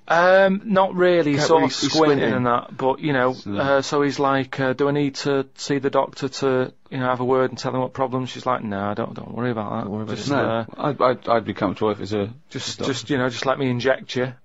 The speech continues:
Speaker 1: and, uh, we'll knock
Speaker 3: Mm.
Speaker 1: you out, and we'll, we'll get on with it."
Speaker 2: Get
Speaker 1: And it's
Speaker 2: on,
Speaker 1: like,
Speaker 2: get the
Speaker 1: Well,
Speaker 2: doctor
Speaker 1: if,
Speaker 2: in.
Speaker 3: Can I just tell you something about, um,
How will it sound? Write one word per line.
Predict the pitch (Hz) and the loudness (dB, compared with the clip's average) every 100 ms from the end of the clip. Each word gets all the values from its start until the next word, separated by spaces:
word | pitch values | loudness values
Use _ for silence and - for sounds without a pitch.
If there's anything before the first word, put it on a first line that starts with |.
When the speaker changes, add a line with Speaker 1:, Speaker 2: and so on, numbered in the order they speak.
| - | -10
Speaker 1:
and, | 123 120 120 | -6 -4 0
uh, | 120 120 120 117 | 2 2 2 0
we'll | 117 | -2
knock | 123 - | -2 0
Speaker 3:
Mm. | 123 | 0
Speaker 1:
you | 117 | 0
out, | 123 | 0
and | 123 | -2
we'll, | 120 120 - | -4 -4 -6
we'll | 120 | -6
get | 131 | -2
on | 127 135 | -2 -2
with | 120 | -4
it." | |
Speaker 2:
Get | 117 | -2
Speaker 1:
And | 120 | -2
it's | 120 | 0
Speaker 2:
on, | 131 | 0
Speaker 1:
like, | |
Speaker 2:
get | - | 0
the | |
Speaker 1:
Well, | 135 | 0
Speaker 2:
doctor | 120 - 117 | 0 -2 -4
Speaker 1:
if, | 117 | -4
Speaker 2:
in. | 107 | 0
Speaker 3:
Can | 170 | 4
I | 185 | 4
just | 202 | 4
tell | 208 208 | 4 6
you | 190 | 6
something | 151 131 | 2 2
about, | 139 131 127 | 4 4 6
um, | 127 123 123 | 4 2 -2